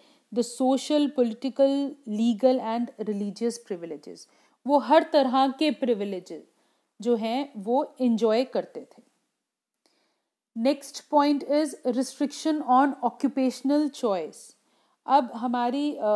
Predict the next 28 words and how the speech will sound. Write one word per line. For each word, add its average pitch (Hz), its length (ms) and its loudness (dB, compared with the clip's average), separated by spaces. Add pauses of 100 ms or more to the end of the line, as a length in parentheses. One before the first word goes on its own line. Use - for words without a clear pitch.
(260)
जो 262 340 -6
ऑक्यूपेशनल 294 680 -2
चॉइस 226 440 -2
है 240 120 -2
कास्ट 214 320 -2
सिस्टम 220 340 -8
में, 240 240 -6 (380)
उसमें 294 540 0
भी 302 180 4
रिस्ट्रिक्शन 233 560 -2
रहती 165 340 -8
थी। 147 280 -18 (500)
जैसे 247 240 -2
कि 294 120 -2
मैंने 285 160 2
आपको 285 260 2
स्टार्टिंग 254 480 0
में 269 160 0
बताया 240 460 0
कि 277 440 -6 (260)
if 302 140 -2
somebody 262 760 0
is 208 100 -6 (120)
born 226 320 0
into 247 340 -4
the 285 180 -2
family 226 600 -4
of 220 220 -2